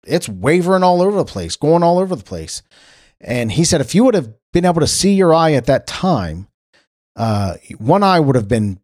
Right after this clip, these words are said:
far to the left, it sounds like, and one eye would have been pointing straight <laughs> forward." And I said, "Oh my God, where's a selfie? Where's a selfie stick when I need it?" I would have loved to have seen that. So I freaked out a bit, and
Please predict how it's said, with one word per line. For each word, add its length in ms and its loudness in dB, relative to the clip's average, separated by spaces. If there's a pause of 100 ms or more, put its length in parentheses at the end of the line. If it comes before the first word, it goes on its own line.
far 380 2
to 180 -2
the 140 0
left, 480 -2
it 140 -8
sounds 340 -4
like, 240 -2
and 160 0
one 100 2
eye 120 4
would 120 0
have 60 -6
been 140 0
pointing 320 -4
straight 320 -4
<laughs> 0 -
forward." 580 -6
And 160 -6
I 80 -6
said, 180 -6
"Oh 120 -8
my 220 0
God, 460 -2 (520)
where's 320 0
a 20 2
selfie? 720 -2
Where's 200 2
a 20 2
selfie 400 0
stick 300 -2
when 120 2
I 120 2
need 300 2
it?" 200 -10 (320)
I 80 0
would 140 2
have 160 0
loved 300 0
to 60 0
have 140 -2
seen 300 -4
that. 360 -2 (600)
So 320 2
I 200 2
freaked 340 -2
out 180 4
a 60 -2
bit, 380 -2
and 300 -8